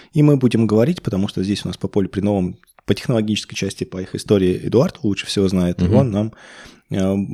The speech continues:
Speaker 1: будет с нами делиться той какой-то важной информацией,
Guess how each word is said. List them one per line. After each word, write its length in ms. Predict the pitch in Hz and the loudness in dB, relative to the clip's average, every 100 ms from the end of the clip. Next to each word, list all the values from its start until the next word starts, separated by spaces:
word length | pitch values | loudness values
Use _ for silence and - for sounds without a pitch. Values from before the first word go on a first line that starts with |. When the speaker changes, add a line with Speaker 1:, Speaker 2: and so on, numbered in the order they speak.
| 107 104 | -2 -2
Speaker 1:
будет 180 | 117 | -2
с 100 | - | -2
нами 200 | 110 104 | 0 0
делиться 400 | 95 98 113 - | 2 0 0 -4
той 180 | - 101 | -4 -2
какой-то 380 | 98 92 98 92 | -2 -6 -4 0
важной 280 | 90 92 92 | 0 0 -4
информацией, 600 | - 101 147 156 120 | -2 2 2 2 -4